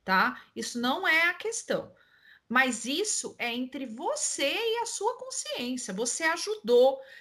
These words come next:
Se a pessoa virou a esquina e fez alguma coisa que não é uma coisa certa, é uma coisa, é, é, é uma, é uma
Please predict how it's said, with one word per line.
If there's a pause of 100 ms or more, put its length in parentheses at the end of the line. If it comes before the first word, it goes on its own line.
Se
a
pessoa
virou
a
esquina
e
fez
alguma
coisa
que
não
é
uma
coisa (380)
certa, (280)
é
uma
coisa, (260)
é,
é,
é
uma,
é
uma